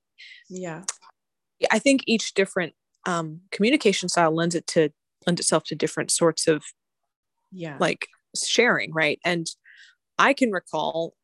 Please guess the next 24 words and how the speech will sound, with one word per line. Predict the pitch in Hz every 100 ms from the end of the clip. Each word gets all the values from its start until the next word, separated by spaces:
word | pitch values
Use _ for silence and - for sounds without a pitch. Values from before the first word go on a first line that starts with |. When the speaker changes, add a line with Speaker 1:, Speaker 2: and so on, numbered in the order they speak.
| _ _
Speaker 2:
in | 180 170 165
high | 170 - 247
school | - - 165 147
having | - 170 165
some | - 160
really | 160 247 294 180
deep, | 156 175 180 -
serious | - - 170 165 160 - - - -
conversations | 175 160 170 - 160 170
with | 165
people | - 170 151
over | - -
the | -
phone. | - - - 185 _ _ _ - - -
Speaker 1:
Mm-hmm. | 226 180 185
Speaker 2:
Almost | 202 285 320 -
more | 262 262 262
than | 240
we | 208
could | 208 - -
say | - 175
in | 165
person | 160 175 165 165
sometimes, | 156 151 - 85 - - -